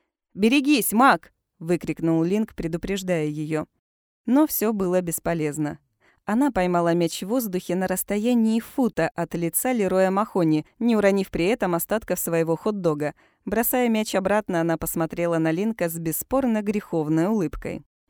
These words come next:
«Не строй иллюзий», сказал Люк, появляясь за его спиной, чтобы вернуть его к действительности. «Я думаю, мы уже договорились, что мы не из тех приятелей, которые дают друг другу советы»,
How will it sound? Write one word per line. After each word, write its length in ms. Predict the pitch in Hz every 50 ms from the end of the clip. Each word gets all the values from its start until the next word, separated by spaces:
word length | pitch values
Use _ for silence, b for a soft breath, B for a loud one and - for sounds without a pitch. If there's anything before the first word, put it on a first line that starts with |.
| _ _ _ _ _
«Не 320 | - 160 165 185 202 233 269
строй 480 | - - - 185 175 180 190 190 208
иллюзий», 580 | 214 196 180 170 165 160 147 151 156 151 151 - _ _ _
сказал 480 | - - - 170 160 165 165 160 156
Люк, 300 | 160 175 208 233 226 -
появляясь 520 | - 170 165 165 160 180 196 214 202 - - -
за 160 | 170 170 170
его 180 | 165 156 160
спиной, 380 | 160 - - 170 170 190 214 226
чтобы 320 | - - - 175 160 165
вернуть 340 | 151 160 160 170 190 202 -
его 240 | 202 175 165 160 165
к 80 | 165 160
действительности. 960 | 170 202 202 - - 180 165 - - 156 156 156 156 - - - - - 175 - _ _ _ _ _ _ _ _ _ _
«Я 220 | - 202 208 214 214
думаю, 400 | 208 214 220 220 202 196 190 190
мы 160 | 196 190 185
уже 180 | 180 180 180 175
договорились, 680 | 175 175 175 185 190 214 220 226 214 170 160 151 -
что 200 | - - - 160
мы 140 | 165 180 180
не 180 | 175 170 165 165
из 100 | 160 -
тех 200 | - 180 170 -
приятелей, 560 | - - 160 180 214 240 - 202 180 170 160
которые 420 | - 180 190 - 262 254 233 196
дают 320 | 185 180 180 185 226 247 202
друг 240 | 185 180 170 170
другу 280 | 175 170 175 170 175 170
советы», 560 | - - 220 220 202 165 151 - - - -